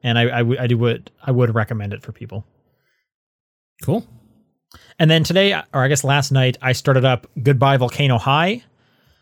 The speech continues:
Speaker 1: Uh, this is the
Speaker 2: Okay.
Speaker 1: visual novel of Teenage Dinosaurs. Uh,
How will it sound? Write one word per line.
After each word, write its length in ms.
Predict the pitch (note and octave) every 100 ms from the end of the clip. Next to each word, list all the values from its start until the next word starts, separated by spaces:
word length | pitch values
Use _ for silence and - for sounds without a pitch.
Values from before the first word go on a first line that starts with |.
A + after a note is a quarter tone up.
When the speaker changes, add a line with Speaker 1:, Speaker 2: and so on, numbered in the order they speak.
| _ _ -
Speaker 1:
Uh, 280 | G#2 G#2+ G#2+
this 240 | A#2+ C3+
is 80 | C#3
the 80 | A2+
Speaker 2:
Okay. 80 | A#2
Speaker 1:
visual 420 | A2+ D3 C#3+ D3
novel 600 | C3+ C3+ C3+ C#3+ C#3 C#3
of 480 | B2+ A#2 A2+ A2 A#2+
Teenage 560 | - - C3+ B2+ B2 G2
Dinosaurs. 920 | B2+ B2 C3+ C#3 C#3 C#3 C#3+ C#3 - _ _ _ _ _ _ _ _ -
Uh, 180 | G2+